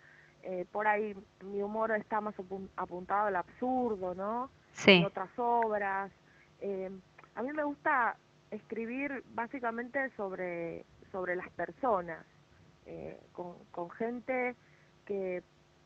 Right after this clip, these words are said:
Speaker 1: que por ahí a veces en mis obras las pongo en situaciones extremas, ¿no? Como para, bueno, eh, es como más teatral, a mí por lo menos me parece, eh, cuando una persona está en una situación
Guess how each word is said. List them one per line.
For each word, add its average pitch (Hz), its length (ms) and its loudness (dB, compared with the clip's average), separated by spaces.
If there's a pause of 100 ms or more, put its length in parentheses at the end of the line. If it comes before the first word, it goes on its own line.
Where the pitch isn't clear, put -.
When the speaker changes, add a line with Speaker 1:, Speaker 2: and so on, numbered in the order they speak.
(280)
Speaker 1:
que 202 100 -4
por 196 140 4
ahí 233 280 6
a 208 100 6
veces 220 220 -4
en 208 160 -6
mis 202 160 -8
obras 220 260 0
las 196 180 -8
pongo 202 440 0
en 180 140 -6
situaciones 196 640 -6
extremas, 196 840 2
¿no? 202 240 2
Como 180 240 -4
para, 170 280 -2
bueno, 170 360 -2 (600)
eh, 80 320 -10 (560)
es 190 120 -6
como 190 220 -2
más 185 220 -4
teatral, 185 640 4 (200)
a 165 140 -10
mí 190 180 -2
por 190 140 -2
lo 175 100 0
menos 180 240 -8
me 175 100 -8
parece, 196 580 -4 (400)
eh, 165 140 -10
cuando 180 180 -6
una 190 140 -4
persona 185 300 -8
está 190 260 -2
en 190 80 -4
una 185 160 -6
situación 185 720 -10